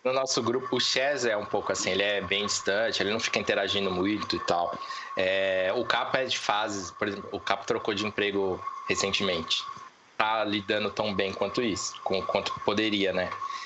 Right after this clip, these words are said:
É, ele tá também ansioso com a parte do, do trabalho, então ele não, não tá lá o dia inteiro. Mas eu, eu até queria falar sobre isso, e, e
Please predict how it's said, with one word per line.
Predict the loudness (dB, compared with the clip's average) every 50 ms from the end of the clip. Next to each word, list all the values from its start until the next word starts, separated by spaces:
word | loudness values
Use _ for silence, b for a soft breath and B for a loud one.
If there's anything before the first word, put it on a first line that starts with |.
| B B -2
É, | 0 2 2 2
ele | 2 2 2 0 0 0
tá | 0 0 2 2 0 0
também | 0 0 0 0 0 0
ansioso | 0 0 0 0 0 0 0 0 -2 0
com | 0 0
a | 0
parte | 0 0 0 0 0 0 -2 -2 -2
do, | -2 -2 -2 -2 -2 -2
do | -4 -2
trabalho, | 0 0 0 2 2 0 0 0
então | -2 0 0 0 0
ele | 0 0 0
não, | 0 -2 -2 -4 -4 B B B B -6
não | -4 -2
tá | 0 0 0
lá | 0 0
o | 0 0
dia | 0 0 -2
inteiro. | -2 0 0 0 0 0 -2 B B B B B B B B B B B B -2
Mas | 0 0 0 2
eu, | 2 2 0 0 0 0
eu | -2 0
até | 0 0 0
queria | 2 0 2
falar | 2 2 2 2 2
sobre | 0 0 0 2 2
isso, | 2 2 2 0 -2 -2 -4 -4 -4 -6 _ _ -14 -8
e, | -4 -2 0 0 0 0 0 -2
e | -6